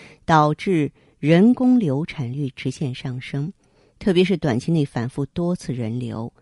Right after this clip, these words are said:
啊，或是私自进行药物人流，对子宫的摧残更大，要给予高度的重视。那么我在这个角度上呢，也是比较有发言权的啊，因为我们有很多婚后不育的女性，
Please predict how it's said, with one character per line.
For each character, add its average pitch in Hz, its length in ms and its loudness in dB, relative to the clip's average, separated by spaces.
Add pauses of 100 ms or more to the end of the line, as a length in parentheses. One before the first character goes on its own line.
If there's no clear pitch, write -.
啊， 135 160 -4
或 151 160 -4
是 131 100 -6
私 - 240 -6
自 170 160 -4
进 143 160 2
行 135 220 -2
药 156 180 -4
物 120 300 -6 (400)
人 139 260 2
流， 120 320 -4 (240)
对 156 160 2
子 135 160 -4
宫 143 140 -2
的 139 100 -4
摧 139 300 -10
残 131 240 -14
更 113 260 -12
大， - 220 -14 (380)
要 151 140 0
给 139 160 -4
予 123 180 -6
高 151 280 -8
度 143 160 -10
的 - 140 -12
重 120 260 -10
视。 - 300 -8 (640)
那 170 140 2
么 170 80 4
我 139 120 2
在 151 300 4 (320)
这 185 100 -8
个 151 100 -4
角 123 200 -8
度 147 140 -12
上 139 160 -10
呢， 131 100 -10
也 113 80 -14
是 143 140 -10
比 123 140 -10
较 139 120 -6
有 135 240 -6
发 139 180 -8
言 117 200 -10
权 - 400 -14
的 - 160 -12 (240)
啊， 131 240 -6 (380)
因 170 120 -2
为 160 260 0 (100)
我 156 100 -2
们 143 160 0
有 147 240 -2
很 123 360 -8
多 143 280 -6 (180)
婚 165 320 -2
后 160 240 -6
不 123 220 -10
育 151 160 -8
的 127 100 -6
女 120 220 -8
性， - 280 -10